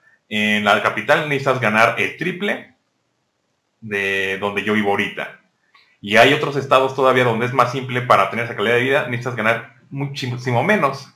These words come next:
que lo que te necesitas ganar donde yo estoy. O sea, se mueve mucho. Por eso no quiero decir en los montos, ¿no? Pero yo les puedo decir que sí, se puede vivir bien, pero hay que trabajar un chingo en el proceso.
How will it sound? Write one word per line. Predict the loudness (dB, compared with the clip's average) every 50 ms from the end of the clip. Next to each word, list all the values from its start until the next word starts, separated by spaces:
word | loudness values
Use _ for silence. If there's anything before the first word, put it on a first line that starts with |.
| _ -6
que | -4 -4
lo | -4 -4 -6
que | -10
te | -10 -8
necesitas | -8 -8 -6 -4 -4 -2
ganar | 0 2 2 0
donde | 0 -4 -6
yo | -6 -8
estoy. | -6 -4 -4 -2 -2
O | -2
sea, | -2 -4 -4
se | -4 -4
mueve | -2 -2 -2 -2 -2
mucho. | -4 -6 -8 -8 -12 -14 -16 -16 _ _ _ _ _ _ _ _ _ _ _ _ _ _ _ -18 -8
Por | -8 -6
eso | -4 -4
no | -4 -4
quiero | -4 -2 -2 -2
decir | -4 -4 -4 -4
en | -2 -2
los | -2 -2 -4 -2
montos, | -4 -4 -4 -4 -8 -10 -8
¿no? | -8 -10 -10 -12 -18 -20 -20 -20 -20 -20 _ -4
Pero | -2 -2
yo | -2
les | -2
puedo | -4 -4 -6
decir | -6 -8 -8 -8
que | -10 -10
sí, | -8 -8 -8 -8 -8 -8 -10 -14 -20 -20 _ _
se | _ -6 -6 -4
puede | -2 0 0 0
vivir | 0 0 -2 -2
bien, | -2 -4 -4 -4 -4 -8 -16 _ _ 2
pero | 2 4 4 6 4
hay | 4 4 2
que | -4 -2
trabajar | 0 0 0 2 0 0 -2
un | -2 -4 -6 -8 -8
chingo | -8 -6 -6 -6 -6 -6 -6 -6 -6 -6
en | -4 -4
el | -4 -4 -6
proceso. | -6 -6 -6 -6 -6 -10 -10 -10 -14 -18 -18